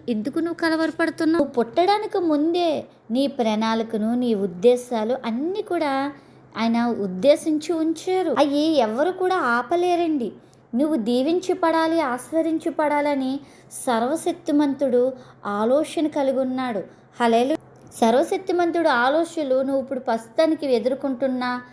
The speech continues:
పరిస్థితులను బట్టి, లేదా ఇబ్బందులను బట్టి, లేకపోతే నీ కన్నీరు సమస్యలను బట్టి, అవి ఏమీ కూడా ఆపలేవండి ఆయన ఉద్దేశాలు. ఒకవేళ నువ్వు అనుకోవచ్చు, ఇలా అపినమ్మకాలు నీతో అపవాది కల్పించవచ్చు తప్ప,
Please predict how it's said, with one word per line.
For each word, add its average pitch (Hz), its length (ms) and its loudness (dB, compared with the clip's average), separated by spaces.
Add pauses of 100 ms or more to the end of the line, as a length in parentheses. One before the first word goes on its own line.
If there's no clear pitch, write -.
(320)
పరిస్థితులను 247 480 2
బట్టి, 247 520 0 (260)
లేదా 226 160 2
ఇబ్బందులను 240 760 2
బట్టి, 247 480 0 (360)
లేకపోతే 226 520 0
నీ 233 120 2
కన్నీరు 233 500 0
సమస్యలను 254 500 -2
బట్టి, 247 360 -2 (100)
అవి 220 180 -2
ఏమీ 277 420 2
కూడా 320 380 2
ఆపలేవండి 226 800 -2 (120)
ఆయన 202 180 -4
ఉద్దేశాలు. 202 640 0 (800)
ఒకవేళ 269 720 4 (280)
నువ్వు 294 260 0
అనుకోవచ్చు, 311 800 0 (120)
ఇలా 262 140 0
అపినమ్మకాలు 302 760 0
నీతో 294 240 2
అపవాది 277 460 2
కల్పించవచ్చు 285 840 -2
తప్ప, - 160 -6